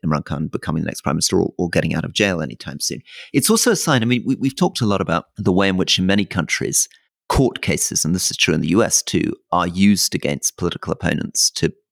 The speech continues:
rule them out of the presidency. And of course, the background story around that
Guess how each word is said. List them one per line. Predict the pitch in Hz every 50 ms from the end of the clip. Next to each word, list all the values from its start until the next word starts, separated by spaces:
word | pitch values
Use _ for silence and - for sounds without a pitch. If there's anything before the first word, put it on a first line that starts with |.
| _ _ _ -
rule | 95 92 98 90
them | - 87
out | 85 85
of | - -
the | 90
presidency. | _ - 90 87 - - - - - - - - - _ _ _ _ _ _ _
And | 110 113 110
of | 101 -
course, | - 143 127 - - - _ _
the | - 117 127
background | 101 - _ 135 147 156 - - - 127 113 101 95 92 92 92 - - - - _ _ _ _ _ _ _ _
story | - - - - - 147 151 143 120 98
around | 85 78 - - - - - - - -
that | - - _ _ -